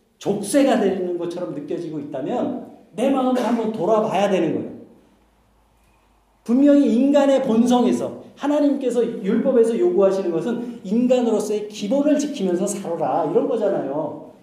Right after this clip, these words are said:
응? 아마 뭔가 이 세상의 삶 속에서 인간이 원래 하나님께서 우리를 지으신 그 본성에서 벗어난 거친 마음들이 우리의 마음속에 있기 때문에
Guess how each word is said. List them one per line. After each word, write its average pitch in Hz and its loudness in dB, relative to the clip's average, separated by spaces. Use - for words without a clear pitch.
응? 330 -10
아마 254 -4
뭔가 233 -2
이 233 -4
세상의 226 -4
삶 190 -6
속에서 180 -4
인간이 240 0
원래 226 2
하나님께서 247 -2
우리를 208 0
지으신 202 -2
그 247 2
본성에서 220 0
벗어난 160 -12
거친 226 -10
마음들이 180 -8
우리의 202 -6
마음속에 220 -8
있기 277 -6
때문에 180 -6